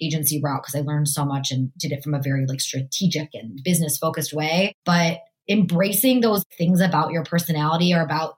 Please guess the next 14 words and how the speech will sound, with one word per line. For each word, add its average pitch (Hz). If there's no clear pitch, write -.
your 170
interests 196
and 190
figuring 196
out 190
a 180
way 170
to 165
marry 156
that 151
with 151
a 147
real 139
job, -